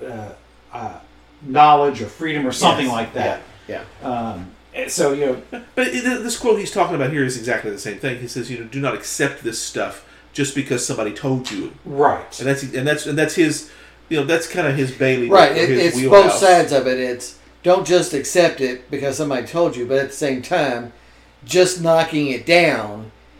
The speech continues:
Speaker 2: is
Speaker 3: Does
Speaker 2: insufficient as well.
Speaker 3: That's correct. You have
Speaker 2: Your,
Speaker 3: to go
Speaker 2: your
Speaker 3: the whole
Speaker 2: reason
Speaker 3: way.
Speaker 2: is restless. It's going to make you do that inquiry based on learning and experience.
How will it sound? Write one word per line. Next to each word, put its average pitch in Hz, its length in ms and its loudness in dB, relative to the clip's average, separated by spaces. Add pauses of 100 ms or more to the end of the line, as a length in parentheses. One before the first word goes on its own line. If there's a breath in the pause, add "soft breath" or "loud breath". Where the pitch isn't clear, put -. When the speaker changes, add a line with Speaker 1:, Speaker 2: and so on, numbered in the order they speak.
(160)
Speaker 2:
is 147 160 2
Speaker 3:
Does 165 100 -2
Speaker 2:
insufficient 151 580 -2
as 123 140 -8
well. 139 480 4
Speaker 3:
That's 117 180 -8
correct. 120 380 -6
You 117 100 -12
have 156 200 2
Speaker 2:
Your, 165 140 6
Speaker 3:
to 151 100 2
go 143 60 4
Speaker 2:
your 160 160 4
Speaker 3:
the 151 60 2
whole 143 120 0
Speaker 2:
reason 170 420 4
Speaker 3:
way. 151 100 -6
Speaker 2:
is 143 480 0
restless. 127 960 -6 (280 soft breath)
It's 147 240 -4
going 151 520 -2
to 139 140 -10
make 151 500 -2
you 117 320 -8 (400)
do 170 220 -4
that 143 220 2
inquiry 123 880 0 (440 soft breath)
based 151 320 2
on 131 240 -4
learning 135 380 -4
and 113 120 -8
experience. 113 880 -10